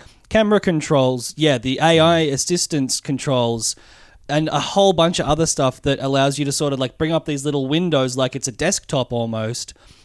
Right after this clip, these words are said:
and control the experience of the sim as you're doing it. You can pause it, you can active pause it, you can, there's a whole bunch of different stuff you can do while you're flying it to, yeah, like, the slider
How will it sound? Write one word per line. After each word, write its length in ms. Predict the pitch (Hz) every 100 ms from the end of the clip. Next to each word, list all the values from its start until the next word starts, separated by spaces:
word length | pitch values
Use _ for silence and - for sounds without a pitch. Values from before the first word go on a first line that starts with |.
| -
and 180 | 143
control 400 | 147 151 - 156 156
the 120 | 147
experience 720 | 135 - 151 151 139 127 - -
of 240 | 139 127
the 100 | 135
sim 340 | - 151 139 127
as 200 | 139 143
you're 80 | 135
doing 380 | 120 143 151 135
it. 100 | 113
You 80 | 110
can 160 | 113
pause 400 | - 156 151 143
it, 320 | 143 143 - - - _
you 60 | 117
can 80 | 123
active 440 | 151 - 160 135
pause 420 | - 143 139 135
it, 260 | 131 135 -
you 100 | 131
can, 280 | 127 123 113 _ _ _ _
there's 180 | 151 165
a 60 |
whole 240 | 143 185 190
bunch 260 | 165 160
of 40 | 147
different 240 | 147 135
stuff 240 | - 139 139
you 80 |
can 140 | 131 131
do 160 | 131
while 200 | 123 131
you're 80 | 131
flying 380 | 123 131 127 127
it 160 | 123 -
to, 340 | - 127 123 117 - _ _ _
yeah, 280 | 127 170 101
like, 280 | 135 135 - _
the 180 | 147 156
slider 680 | - 139 127 143 147 131 120